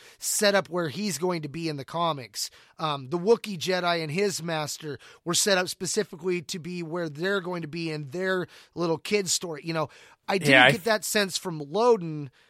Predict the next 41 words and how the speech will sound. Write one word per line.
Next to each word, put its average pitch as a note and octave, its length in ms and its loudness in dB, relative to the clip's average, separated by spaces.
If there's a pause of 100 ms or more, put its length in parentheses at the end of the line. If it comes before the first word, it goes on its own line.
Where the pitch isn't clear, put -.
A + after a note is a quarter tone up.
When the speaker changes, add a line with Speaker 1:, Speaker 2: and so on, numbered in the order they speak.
(320)
Speaker 1:
and D#3+ 240 -4
Bell, A3 380 6
but F#3+ 160 0
I G3 80 0
guess - 680 -2 (500)
that's F#3+ 280 4
because E3+ 520 -2
they're A3+ 340 4
being F3+ 300 -4
set F3+ 240 2
up F3 140 2
to E3 80 -10
tell F3 260 -2
their F3 240 -2
st-, F3+ 480 -2 (100)
spot F3+ 420 0
in E3+ 140 -6
the D#3+ 80 -6
next E3+ 380 -4 (320)
adult G3+ 580 6
story, E3+ 540 2
and D#3 100 -2
we're E3 160 -2
in A3 180 -2
an F3 120 -4
adult D#3+ 320 -4
story, D#3 280 -4
so C#3+ 140 -6
it D#3 60 -6
just - 180 -8
kind E3 140 -4
of - 80 -10
felt D3+ 180 -6
like D3 160 -8
it D3+ 100 -14
was C3+ 160 -10
natural C#3+ 560 -8
in C3 60 -10
that B2+ 180 -14
regard. B2+ 500 -14 (180)
<laughs> C4+ 120 -10